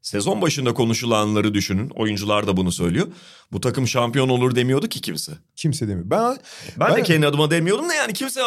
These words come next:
Speaker 1: kimse söylemiyordu zaten bunu.
Speaker 2: Valla ben Dallas serisinde bile hiç şey yapmıyordum onları. Yani Memphis'i mesela nasıl geçtiklerini unutma abi.
Speaker 1: Aha.
Speaker 2: Hani Memphis'e karşı altmış sayı fark yediler abi maçlardan biri. Ja Morant sakatlandı falan. Neyse.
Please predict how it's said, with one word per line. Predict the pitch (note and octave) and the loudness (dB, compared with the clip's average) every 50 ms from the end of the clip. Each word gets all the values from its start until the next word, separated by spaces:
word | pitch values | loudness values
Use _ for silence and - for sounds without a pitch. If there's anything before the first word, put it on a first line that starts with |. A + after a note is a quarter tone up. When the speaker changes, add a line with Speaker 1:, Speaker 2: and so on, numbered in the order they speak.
| A3+ - - G3+ | -2 -2 -4 -6
Speaker 1:
kimse | - - B3+ C4 - A#3+ | -6 -6 -6 -6 -6 -6
söylemiyordu | F3 F#3+ F3+ D#3+ D#3 D3 C#3 C3 A#2 B2 | -4 -2 0 0 0 0 -2 -2 -2 -2
zaten | A2 A#2 G#2+ - G#2+ G2 F#2+ F2 | 0 0 0 0 0 0 0 0
bunu. | E2+ E2 - - - | -2 -2 -6 -4 0
Speaker 2:
Valla | A2 C#3 G#3+ B3+ A#3+ | 2 2 4 4 2
ben | B3 B3+ A3+ D#3+ - F3 F#3 - - - D#3 A2+ - C#3 | 2 0 0 -2 -4 -8 -12 -12 -12 -10 -10 -4 0 2
Dallas | C#3 F3 B3 D4+ - | 2 2 2 2 -2
serisinde | - - A#3+ A3+ A#3 G#3+ - B3+ C#4 E4+ D#4+ | -2 -2 -2 0 0 0 0 -2 0 0 2
bile | C#4+ A3+ D3+ | 2 2 0
hiç | C3 - - - - - - - - | 0 -2 -4 -6 -8 -8 -8 -10 -8
şey | - B2+ A2+ | -4 -2 -2
yapmıyordum | F#2+ - - F#2 E2+ D#2+ E2 D#2 | -2 -2 -2 -4 -4 -2 -2 -2
onları. | D#2 D2+ D2 D#2 - - _ _ _ _ _ _ _ - | -4 -4 -6 -8 -12 -20 _ _ _ _ _ _ _ 0
Yani | B2 C#3 D3+ D3+ D#3 - - - _ - | 2 2 2 2 0 -4 -10 -16 _ -6
Memphis'i | A#2 B2+ D#3 G3 E3+ F3 - - C4 G#3+ | -2 0 0 2 0 0 -2 -4 -2 0
mesela | F#3+ F3 F3+ F#3+ G3 G3+ G3 G3+ E3+ | 0 0 2 2 2 2 2 2 0
nasıl | E3+ F3 - F#3+ | 0 -2 -2 -2
geçtiklerini | A3 A3+ - - - - A3 A3 G#3+ | -2 -2 -2 -4 -6 -4 -4 -2 0
unutma | F3 F3+ F3+ F3 - G#3 B2+ A#2+ | 0 0 0 0 0 0 2 2
abi. | D3+ D#3+ G#2 - - - - - - - | 2 0 0 -2 -6 -10 -8 -6 -4 -2
Speaker 1:
Aha. | F#2 F2+ F#2 | 0 0 2
Speaker 2:
Hani | G2+ A2+ C3+ C3+ | 2 2 2 2
Memphis'e | B2 A#2 C3 D3+ F3+ G3+ F3+ - F3+ G#3+ G3+ - | 2 2 2 2 2 0 -2 -2 -2 -2 -2 0
karşı | - F3+ F3 E3+ D#3+ F3 F3 - | 0 0 2 2 0 -2 -2 -4
altmış | - - - - - A3+ C4 A#3+ | -4 -6 -6 -6 -4 -2 -2 -2
sayı | - - G3+ G3 | -2 -2 -2 -2
fark | - - E3+ A3+ A#3 - | 0 0 0 0 0 0
yediler | F#3 D3 A#2 F#2+ F2 D#2+ | 0 0 0 -2 -2 -2
abi | F#2 D3 E3+ C3+ | 0 0 0 0
maçlardan | G#2+ F#2+ F2+ - - G#2 F2 E2 F2+ F#2+ | 0 -2 -2 -4 -4 -6 -4 -4 -4 -4
biri. | G2+ G#2+ G#2 - - A#2+ | -4 -4 -6 -4 0 2
Ja | D3 C#3+ | 2 4
Morant | C#3 C#3+ C#3+ D3 C#3+ C#3+ | 4 4 4 2 2 0
sakatlandı | - C#3 - A#2 A#2+ - B2+ C3+ D#3 | -2 -4 -4 -4 -6 -8 -6 -2 0
falan. | D#3 A#3+ A#3 C#4 | 0 0 2 2
Neyse. | F4+ G4 F#4+ D4+ - - - | 2 2 2 2 0 -2 -8